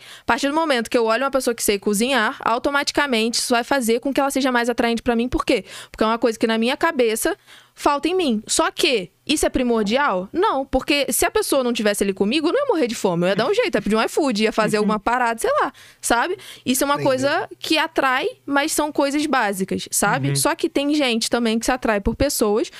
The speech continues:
Speaker 1: quando tem uma similaridade, sabe? Então,
Speaker 2: Saquei.
Speaker 1: ah, olhei pra pessoa, rolou uma identificação, ah, a pessoa me entende, eu entendo a pessoa, muito bom, lindo, maravilhoso.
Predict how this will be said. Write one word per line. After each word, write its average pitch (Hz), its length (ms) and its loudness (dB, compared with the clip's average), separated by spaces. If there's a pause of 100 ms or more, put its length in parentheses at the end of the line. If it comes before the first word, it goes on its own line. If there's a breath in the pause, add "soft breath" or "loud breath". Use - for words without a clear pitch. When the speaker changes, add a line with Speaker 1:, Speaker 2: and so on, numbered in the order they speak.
(500 loud breath)
Speaker 1:
quando 311 220 2
tem 302 140 0
uma 320 160 2
similaridade, 311 920 0 (140)
sabe? 226 460 0
Então, 240 260 2
Speaker 2:
Saquei. 240 160 2
Speaker 1:
ah, 208 80 0
olhei 214 240 2
pra 226 140 0
pessoa, 240 560 2
rolou 247 300 2
uma 226 60 -2
identificação, 240 1000 0
ah, 254 160 0
a 226 40 -2
pessoa 226 340 -2
me 240 80 0
entende, 262 500 0
eu 233 80 2
entendo 226 240 0
a 220 60 -2
pessoa, 254 560 0
muito 240 260 -2
bom, 233 240 0
lindo, 240 240 0
maravilhoso. 247 560 0